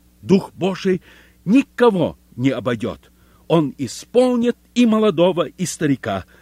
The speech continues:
слабого и сильного. Слишком долго, возлюбленные, мы довольствовались религиозным мещанством. Не пора ли пробудиться и серьезно взяться за дело,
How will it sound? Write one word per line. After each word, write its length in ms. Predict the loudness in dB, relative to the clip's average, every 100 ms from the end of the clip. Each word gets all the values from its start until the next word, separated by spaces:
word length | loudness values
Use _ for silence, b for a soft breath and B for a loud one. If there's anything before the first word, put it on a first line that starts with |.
| b
слабого 760 | -14 -6 -2 -2 -2 -6 -8 -10 -10
и 100 | -10
сильного. 600 | -6 -6 -6 -8 -10 -12 _ _ _ _ _ B B B
Слишком 680 | -6 4 6 6 4 4
долго, 500 | 6 6 4 -2 -8 -10 -4
возлюбленные, 800 | -2 2 4 4 2 0 -2 -6 b
мы 140 | -2
довольствовались 840 | 0 -2 -4 -4 -6 -6 -4 -6 -8 b b
религиозным 880 | 0 0 -2 0 0 0 -2 -4 -4 b
мещанством. 840 | -4 -2 -2 -4 -4 -8 -10 -16 -18 _ _ _ _ B B
Не 160 | 4
пора 280 | 4 4 2
ли 120 | 0
пробудиться 760 | -2 0 2 2 0 -4 -8 -8 B
и 160 | 2
серьезно 960 | 2 2 0 2 4 4 0 -2 -2 -4 b
взяться 460 | -2 0 0 -6 -4
за 140 | -2
дело, 360 | 0 -2 -2